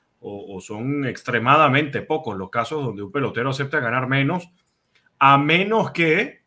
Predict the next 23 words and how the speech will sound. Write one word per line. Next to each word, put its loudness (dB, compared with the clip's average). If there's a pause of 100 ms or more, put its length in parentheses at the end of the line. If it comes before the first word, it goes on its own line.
(160)
por -8
supuesto, -6
te -4
den 0
un -4
contrato 0
de, 0 (500)
bueno, -2 (420)
en -20
vez -8
de -2
ganar 2
veintiocho, -2
voy -12
a -6
ganar -2
veinte, 0
pero, -2 (100)
eh, -14
lo -16
voy -6
a 0
hacer -2